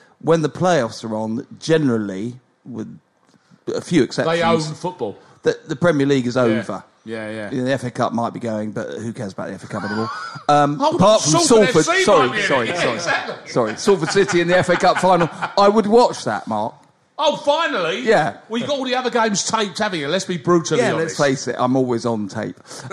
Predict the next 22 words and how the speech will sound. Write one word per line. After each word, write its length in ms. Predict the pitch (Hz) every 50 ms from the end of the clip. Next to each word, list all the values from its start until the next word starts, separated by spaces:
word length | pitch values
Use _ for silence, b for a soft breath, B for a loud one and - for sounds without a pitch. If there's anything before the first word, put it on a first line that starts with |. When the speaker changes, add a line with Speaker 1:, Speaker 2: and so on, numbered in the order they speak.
| 185 143
Speaker 1:
Um, 360 | 143 143 151 151 156 151 143 B B B B B -
but, 280 | 156 156 143 - - -
um, 360 | 165 160 160 165 165 165 - - _ _ _ _ - -
you 80 | - 196
know, 80 | 160 147
the 80 | 160
playoffs 500 | 147 - 190 208 196 180 170 147 - - - -
are 300 | 160 156 156 160 160 147
the 80 | 147
time 560 | 139 - 151 156 151 135 123 117 117 117 120 123
that 160 | 127 - -
the 60 | 120
Football 320 | - - - - 139 135
League 280 | 123 123 117 117 117 -
have 140 | 120 110 110
got 180 | 135 127 -
their 400 | 113 117 117 113 113 113 113 107 - -
shop 220 | - - 131 -
window, 360 | 113 127 127 117 98 87 85
basically, 460 | 92 90 90 - - 113 - 107 117
'cause 140 | 110 - 135
Speaker 2:
Yeah. 200 | 135 135 131 117